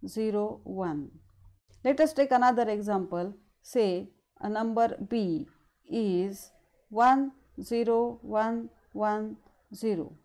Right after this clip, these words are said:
Its ones complement will be written as B bar, and it will result when you replace ones by zeros and zeros by ones. So, it will be zero one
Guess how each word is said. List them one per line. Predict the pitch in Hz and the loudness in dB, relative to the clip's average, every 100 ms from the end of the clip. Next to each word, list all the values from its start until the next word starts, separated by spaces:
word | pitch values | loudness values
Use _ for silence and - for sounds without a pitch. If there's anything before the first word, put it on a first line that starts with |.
| _ _ _ _ _ - | _ _ _ _ _ -6
Its | 220 - | -6 0
ones | 247 294 302 | 4 6 6
complement | - 277 254 247 233 190 185 214 - | 4 4 4 -2 0 2 2 -2 -6
will | 214 233 | -2 0
be | 220 269 | 2 2
written | 247 233 220 214 | 2 -2 -2 -2
as | - 196 208 208 | -2 -2 -2 -6
B | 196 196 247 | -10 -2 0
bar, | 208 180 160 180 214 _ _ _ | 4 4 2 -2 -8 _ _ _
and | - 202 214 220 - _ _ _ _ - | 2 2 2 -4 -10 _ _ _ _ -4
it | - 247 | -4 0
will | 262 | 0
result | 254 262 269 269 | 2 6 6 6
when | 262 262 | 4 4
you | 269 | 4
replace | 269 269 254 269 | 2 4 2 4
ones | 247 262 262 | 6 6 6
by | 240 254 | 6 4
zeros | 233 262 247 262 | 4 2 4 4
and | 247 247 | 4 0
zeros | 233 247 247 233 | 0 2 2 2
by | 233 254 | 2 4
ones. | 262 214 175 - _ _ - | 4 0 -2 -12 _ _ -4
So, | 226 | 0
it | 233 254 | 0 0
will | 240 | -2
be | 196 247 320 - _ _ _ _ - 190 | 0 -2 -2 -6 _ _ _ _ -16 -8
zero | 240 262 277 294 320 - _ | 0 4 4 4 0 -8 _
one | - 214 226 269 330 | -4 2 4 4 2